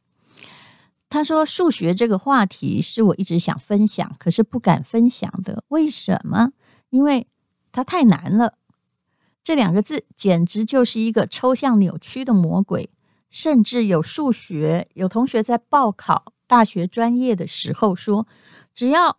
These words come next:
不学数学，叫我学什么都行。其实我当时也是这样啊，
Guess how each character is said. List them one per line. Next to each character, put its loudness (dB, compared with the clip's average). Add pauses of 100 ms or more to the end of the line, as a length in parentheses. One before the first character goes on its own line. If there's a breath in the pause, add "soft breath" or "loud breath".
(140)
不 -2
学 2
数 -2
学， -2
叫 0
我 2
学 -2
什 -2
么 -2 (360)
都 2
行。 -4 (720 soft breath)
其 -4
实 0
我 2
当 2
时 -4
也 -6
是 -6
这 -2
样 -2
啊， -8